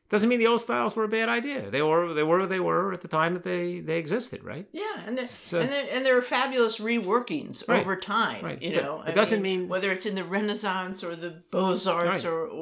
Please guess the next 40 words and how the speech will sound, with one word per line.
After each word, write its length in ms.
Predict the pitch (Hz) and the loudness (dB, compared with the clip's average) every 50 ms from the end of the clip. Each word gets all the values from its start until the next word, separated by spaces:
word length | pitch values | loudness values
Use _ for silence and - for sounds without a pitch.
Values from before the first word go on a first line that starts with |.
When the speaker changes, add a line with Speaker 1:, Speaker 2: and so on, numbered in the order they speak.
| 151 117 117 | -10 -10 -10
Speaker 2:
whatever. 540 | 135 160 170 175 208 208 185 156 143 131 - - - - - - - - | -8 -6 -2 2 2 2 2 0 -4 -6 -6 -12 -20 -20 -20 -18 -10 -6
Uh, 240 | 165 170 175 160 - 156 131 - | -2 -2 -2 -2 -4 -6 -10 -4
great, 480 | 175 208 220 185 151 - - _ - | 0 0 2 0 0 -4 -10 _ -18
fine, 600 | - - - 214 220 208 156 123 117 - - - - - - - _ | -12 -6 -2 -2 -2 0 -2 -4 -6 -8 -12 -16 -20 -20 -20 -18 _
but 160 | - 180 185 - | -8 -8 -6 -6
to 120 | - 180 | -6 -4
slavishly 800 | 180 - - - 180 185 208 233 233 240 233 - - 180 165 185 | -4 -4 -4 -4 -2 0 0 0 0 0 -2 -4 -6 -6 -6 -4
stick 720 | - - - - - - 196 202 196 202 - - - _ _ - | -2 -2 -2 -4 -4 -2 -4 -4 -4 -6 -10 -20 -20 _ _ -8
to, 460 | - - - 214 214 202 165 139 131 | -8 -6 -2 -2 0 0 0 -2 -2
Speaker 1:
Right. 220 | - 294 277 - - - - - _ - | -2 -4 -4 -6 -10 -14 -20 -20 _ -14
Speaker 2:
uh, 460 | - - 302 277 277 285 277 285 - - | -12 -10 -8 -8 -8 -8 -8 -8 -6 -4
Speaker 1:
Yeah. 80 | 381 | 0
Speaker 2:
a 40 | 349 | 0
s-, 160 | 117 107 - | 0 0 -2
a 220 | - - - - - | -6 -10 -14 -14 -10
Speaker 1:
There's, 240 | - 120 147 196 175 | -8 -6 -4 -4 -4
Speaker 2:
certain 160 | 196 196 180 196 | -4 -2 0 2
Speaker 1:
there's 160 | 190 - - | 2 4 6
no 140 | 262 262 247 | 6 6 6
reason 240 | 240 233 180 190 | 6 4 2 2
to 80 | 190 170 | 0 -2
slavishly 480 | - - 151 151 160 139 120 - 139 120 | -2 0 2 2 2 0 -2 -6 -6 -6
stick 280 | - - 131 127 120 - | -6 -6 -6 -8 -6 -4
to 160 | 131 147 180 | -4 -4 -4
it. 300 | 185 - - 135 127 135 | -4 -4 -6 -8 -4 -2
But 160 | 156 151 - | -2 -2 -2
I 140 | - 143 139 | -2 -4 -4
think 240 | 139 220 214 208 214 | -2 -4 -4 -2 -2
what 140 | 175 170 - | -4 -4 -2
the, 960 | 160 147 139 139 139 135 131 127 127 131 127 127 113 98 90 87 - - 85 - | -2 -2 -2 -2 -2 -2 -4 -4 -4 -6 -6 -6 -8 -8 -10 -10 -10 -12 -12 -8
maybe 460 | 123 131 123 110 123 120 113 107 78 | -6 -6 -4 -2 -2 -2 -2 -4 -6
the, 140 | - 98 107 113 | -8 -8 -10 -8
the 140 | - 113 | -10 -10
folks 220 | 107 - 123 113 - | -4 -4 -4 -4 -4
who 80 | - | -8
were 40 | 117 - | -10 -8
supporting 300 | - 139 123 120 107 104 | -6 -6 -6 -6 -6 -6
the 60 | 101 | -8
Trump 220 | - 139 113 110 | -8 -8 -10 -6
directive 580 | - 117 135 165 185 - 123 110 104 98 - | -4 -2 -2 -2 -2 -2 -4 -6 -6 -8 -12